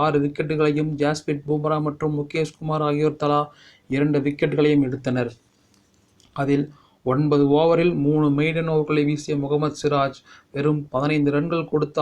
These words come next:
ஆறு விக்கெட்டுகளை எடுத்து டெஸ்ட் கிரிக்கெட்டில் தன்னுடைய சிறந்த பந்து வீச்சை பதிவு செய்தார். அந்த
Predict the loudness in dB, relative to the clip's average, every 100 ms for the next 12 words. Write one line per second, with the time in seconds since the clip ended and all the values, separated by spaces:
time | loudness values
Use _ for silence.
0 | 0 2 0 -4 -4 -2 0 2 2 0
1 | -2 -6 -4 -6 -8 -10 -6 -6 -4 -8
2 | -6 -8 -6 -6 -4 0 -2 0 -2 0
3 | -4 -2 -2 2 0 0 -6 -6 -8 -8
4 | -6 -6 -6 -8 -14 _ _ -20 -20 -20
5 | -12 -8